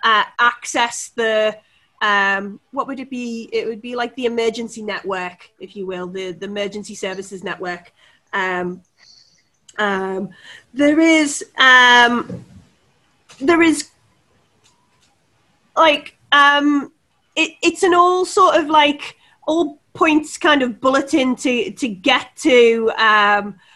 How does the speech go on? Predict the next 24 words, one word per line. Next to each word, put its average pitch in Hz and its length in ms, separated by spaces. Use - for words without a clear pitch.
um, 202 680
like, 214 420
um, 180 680
uh, 208 340
shelters. 349 880
Um, 240 560
like, 262 220
originally 277 560
when 262 160
they 254 80
were 247 80
terraforming 254 680
the 233 80
moon, 247 420
there 254 100
would 233 200
have 226 180
been 226 360
sort 233 300
of 202 200
secure 254 480
locations 247 840
for, 220 540
for 220 220